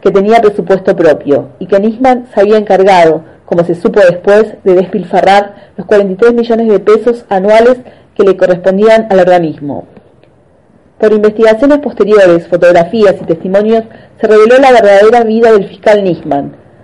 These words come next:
acompañantes, pagas, fiestas, modelos y viajes al exterior. Supimos que iba todos los jueves a un club nocturno llamado Rosbar. Allí se ejercía la prostitución vip,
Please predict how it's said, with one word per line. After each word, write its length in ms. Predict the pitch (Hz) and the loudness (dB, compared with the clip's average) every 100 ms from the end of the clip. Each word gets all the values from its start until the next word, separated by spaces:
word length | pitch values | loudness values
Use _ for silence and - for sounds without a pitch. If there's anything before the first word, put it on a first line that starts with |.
| - | -6
acompañantes, 720 | 190 208 190 190 220 240 240 | -2 0 0 0 0 0 -2
pagas, 480 | 240 226 226 233 233 | 0 2 2 2 -2
fiestas, 460 | - 226 220 226 196 | -2 -2 0 -2 0
modelos 420 | 190 196 214 214 - | 0 2 2 0 -4
y 100 | 202 | -2
viajes 300 | 208 196 185 | -2 0 0
al 120 | 170 | -2
exterior. 640 | 160 - 165 160 127 - - _ _ _ _ - | -2 -6 -2 0 0 -4 -20 _ _ _ _ -10
Supimos 420 | 220 247 247 254 | -4 -2 0 0
que 120 | 233 | 0
iba 320 | 214 214 208 | 0 0 0
todos 240 | - 262 254 | 0 2 2
los 120 | 226 | 0
jueves 500 | - 226 202 196 196 | 0 2 2 0 -2
a 100 | 190 | -6
un 80 | 202 | -4
club 160 | 220 226 | -2 0
nocturno 640 | 208 208 220 202 185 190 | -2 0 -2 0 -2 -4
llamado 640 | 190 214 196 208 196 196 196 | -2 -2 2 2 2 2 -2
Rosbar. 480 | 190 175 - 202 - _ _ _ _ _ | -8 -2 0 0 -6 _ _ _ _ _
Allí 240 | 208 208 269 | -6 -4 -2
se 80 | |
ejercía 380 | 285 226 196 240 | 0 0 2 2
la 80 | 220 | 2
prostitución 580 | 202 196 175 180 220 196 | -2 -6 -6 -2 -2 -2
vip, 260 | 180 160 | -4 -6